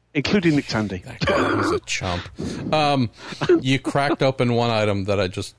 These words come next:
Speaker 2: uh, for those who haven't listened, and I don't have the episode number in front of me, but you might do a little bit of searching on the Googs or, uh, Marshall Pruitt Podcast dot com.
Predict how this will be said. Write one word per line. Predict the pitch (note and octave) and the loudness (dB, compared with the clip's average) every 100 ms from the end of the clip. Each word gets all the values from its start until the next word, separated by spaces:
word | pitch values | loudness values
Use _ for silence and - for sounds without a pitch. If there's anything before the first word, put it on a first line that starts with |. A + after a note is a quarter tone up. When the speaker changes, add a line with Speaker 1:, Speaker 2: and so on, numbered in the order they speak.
| - | -18
Speaker 2:
uh, | - - | -16 -16
for | - - A2+ | -10 -6 0
those | B2+ C#3+ | 2 2
who | C#3 B2+ | 4 2
haven't | B2+ C3 A2 | 2 2 0
listened, | A#2 - A2+ | 0 0 -2
and | G#2+ | 0
I | G#2 | 0
don't | G#2+ G#2+ | 0 0
have | G#2 G2+ | 0 -2
the | G2+ | 0
episode | G2+ G#2 - G2+ G2+ G2+ | -2 -2 -4 -2 -2 -2
number | G#2 G2+ G2 | -4 -2 -2
in | G2 | -4
front | - G#2 G#2 | -4 -4 -4
of | G2 | -4
me, | G2+ G2 | -4 -4
but | G2 - | -6 -8
you | G2+ | -6
might | G2+ G2 - | -4 -4 -4
do | G#2 | -4
a | F#2+ | -2
little | G2 | -4
bit | G#2 G2+ | -2 -2
of | G2 | -2
searching | - A2 G#2+ - G#2 | -4 -2 -4 -4 -4
on | G#2 G2+ | -2 -2
the | G#2 | -2
Googs | G#2+ A2+ G#2+ G#2 G#2+ - - - _ _ - | 0 2 2 0 -4 -12 -18 -20 _ _ -8
or, | G#2+ G2+ | -2 0
uh, | G2 | 0
Marshall | G2 G2 G#2+ | -2 -4 -4
Pruitt | - G2+ - | -2 -4 -2
Podcast | G#2+ G2 G#2+ G2 - | -2 -2 -2 -2 -2
dot | G2+ - | -6 -4
com. | - G#2 G2 | -2 0 0